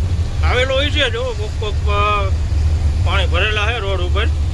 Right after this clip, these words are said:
પણ, અ, એવો બધો નથી, કેમ કે આગળ તો આપણે જ્યાં ખારજ છીએ ને ત્યાં તો દડવામાં ત્યાં તો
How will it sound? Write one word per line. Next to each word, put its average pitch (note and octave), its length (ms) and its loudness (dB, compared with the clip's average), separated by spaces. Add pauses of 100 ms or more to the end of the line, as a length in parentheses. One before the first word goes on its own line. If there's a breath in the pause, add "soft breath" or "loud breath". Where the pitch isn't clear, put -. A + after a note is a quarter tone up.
(680)
પણ, F#3 100 -2
અ, F#3 320 0
એવો G#3 300 -2
બધો G#3+ 220 0
નથી, A3 240 0
કેમ G3 220 0
કે G3 60 0
આગળ F#3 360 0
તો G3 80 0
આપણે G3+ 240 -2
જ્યાં G3+ 240 -2
ખારજ F#3 220 0
છીએ G#3+ 160 -2
ને A3 120 0
ત્યાં G#3 160 0
તો G#3 340 0
દડવામાં G#3 480 2
ત્યાં G#3 160 4
તો G#3 240 2